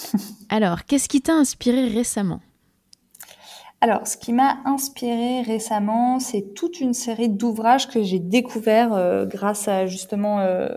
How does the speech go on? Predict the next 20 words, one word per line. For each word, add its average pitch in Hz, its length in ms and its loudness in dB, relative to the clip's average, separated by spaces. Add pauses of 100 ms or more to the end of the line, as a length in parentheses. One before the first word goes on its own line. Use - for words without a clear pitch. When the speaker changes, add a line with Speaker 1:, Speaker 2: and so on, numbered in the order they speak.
(160)
Speaker 2:
floraison 202 640 -2
point 202 240 -4
com 208 260 -6
et, 196 140 -8 (100)
et 190 400 -6
le 190 80 -18
partage. 226 540 -4 (400)
C'est 254 320 0
des 214 240 2
ouvrages 233 420 2
de 196 420 2
P 294 140 6
M 220 220 6
O - 180 0 (140)
qui - 160 -8
s'appellent 202 400 0
Pièces 277 420 -2
et 240 60 2
Main 202 160 0
d'œuvre, 190 420 -2